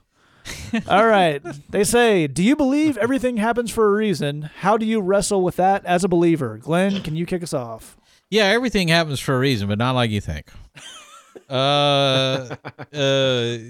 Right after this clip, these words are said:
Speaker 1: Worst selling Christian book ever.
Speaker 2: <laughs> Here's the thing. A very, very wise,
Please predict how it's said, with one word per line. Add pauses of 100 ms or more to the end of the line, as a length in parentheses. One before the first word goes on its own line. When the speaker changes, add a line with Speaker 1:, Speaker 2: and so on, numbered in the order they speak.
Speaker 1:
Worst
selling
Christian
book
ever.
Speaker 2:
<laughs>
Here's
the
thing.
A
very,
very
wise,